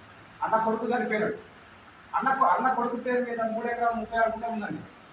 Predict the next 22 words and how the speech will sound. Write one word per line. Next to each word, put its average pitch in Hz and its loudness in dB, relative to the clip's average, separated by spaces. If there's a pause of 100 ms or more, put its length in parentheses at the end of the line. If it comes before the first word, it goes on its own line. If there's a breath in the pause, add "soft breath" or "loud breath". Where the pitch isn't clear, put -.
(840)
మూడు 202 -4
ఎకరాలు 247 2
ముప్పై 214 -2
ఆరు 240 4
గుంటలు 240 0
అన్న - 0
పేరు 226 -4
మీద, 214 -6
అన్న 202 -6
కొడుకు 202 -12
పేరు 220 -6
మీద 208 -6
ఉంటే, 160 -10 (600)
భౌతిక 247 0
కింద 254 0
ఏం 247 0
చేసినట్టే, 220 -4 (4000)
ఫ్యామిలీ 226 2
మెంబర్ 247 4
సర్టిఫికేట్ 220 0
అప్లై 220 2
చేసింది. - -2